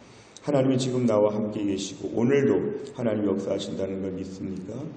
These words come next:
여러분 믿지 못해서 두려워하죠. 믿지 못하니까 용기가 없죠. 믿지 못하니까 불신앙과 타협하고 믿지 못하니까 거칠어지고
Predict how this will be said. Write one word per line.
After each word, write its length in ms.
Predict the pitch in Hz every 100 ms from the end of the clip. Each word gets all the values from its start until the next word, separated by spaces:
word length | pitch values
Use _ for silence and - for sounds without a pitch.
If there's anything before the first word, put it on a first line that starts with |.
| - - -
여러분 180 | 92 95
믿지 240 | 95 - 92
못해서 500 | 92 92 95 92 85
두려워하죠. 680 | - 101 90 90 - - - - - - -
믿지 260 | 104 101 104
못하니까 500 | 104 104 104 98 101
용기가 460 | - 113 110 113
없죠. 420 | 98 - - 87 - - - - -
믿지 260 | 107 120
못하니까 500 | 117 107 117 107 107
불신앙과 640 | 104 107 - 110 104 101 101
타협하고 760 | - 117 104 104 95 101 95 - - -
믿지 240 | 117 -
못하니까 500 | 123 117 117 104 104
거칠어지고 880 | 101 107 - - 117 - 85 92 87